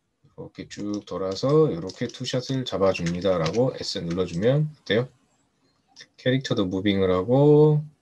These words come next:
카메라도 이렇게 로테이션에서 잡히죠. 음. 그래서 이 시퀀스는 뭐 예를 들어서 이게 뭐 사십오 프레임짜리다. 전체 기-, 길이가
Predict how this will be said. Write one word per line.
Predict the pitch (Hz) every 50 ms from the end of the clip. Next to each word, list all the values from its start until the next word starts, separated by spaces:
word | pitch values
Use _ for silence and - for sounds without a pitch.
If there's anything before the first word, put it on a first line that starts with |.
| _ _ _
카메라도 | - - 123 127 123 127 120 113 110
이렇게 | 98 98 - - 95 92 92 87 -
로테이션에서 | - _ _ - 101 90 - 98 95 90 90 85
잡히죠. | - - - - - - 110 104 78 76 _ _ -
음. | 73 - _ _ _ _ _ _ _ _ _ - - - _ - _ _ _ _ _ _
그래서 | - 98 98 95
이 | 92 101 117 123 127 131 131
시퀀스는 | 127 - - 156 156 - 165 156 151 - 151 143 143 143 143 139 117
뭐 | 101 104
예를 | 113 117 120
들어서 | 113 110 104 104 110 107 104 98
이게 | 90 85 92 90 90 90 85 85 80 73
뭐 | 80 80 82
사십오 | - - 151 151 - 156 101 92 -
프레임짜리다. | _ - 101 92 87 - 98 90 92 87 80 82 95 135 - _ _ _ _ _ _ _ _
전체 | - 87 - - -
기-, | - - - 85 80 -
길이가 | - - 90 87 82 80 82